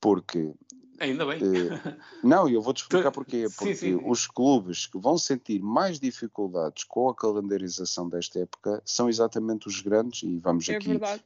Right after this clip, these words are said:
Speaker 1: i-, integrar o Sporting Braga, porque são equipas que estão a jogar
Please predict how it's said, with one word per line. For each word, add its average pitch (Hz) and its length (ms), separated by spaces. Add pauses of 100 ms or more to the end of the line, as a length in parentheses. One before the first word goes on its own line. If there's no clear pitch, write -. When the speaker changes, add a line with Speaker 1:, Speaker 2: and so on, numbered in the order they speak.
Speaker 1:
i-, 71 320
integrar 98 440
o 98 40
Sporting 101 480
Braga, 90 400 (500)
porque 95 320
são 139 300
equipas 104 480
que - 100
estão 110 240
a 107 40
jogar 87 420